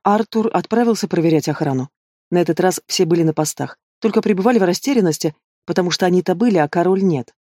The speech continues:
Артур уже возвращался к себе, когда его встретили те двое, которых уволили со службы этой ночью.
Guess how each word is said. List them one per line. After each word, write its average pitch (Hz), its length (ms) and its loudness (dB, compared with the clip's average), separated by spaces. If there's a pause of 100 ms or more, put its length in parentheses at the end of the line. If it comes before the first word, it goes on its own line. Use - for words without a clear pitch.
(360)
Артур 220 420 0
уже 175 200 0
возвращался 156 600 -2
к - 60 -12
себе, - 200 -4
когда 170 220 -2
его 156 140 2
встретили 180 560 -2 (240)
те 196 160 0
двое, 170 360 2 (200)
которых 165 400 -2
уволили 196 420 0
со - 180 -2
службы 160 380 -4
этой 170 200 -2
ночью. 135 380 -4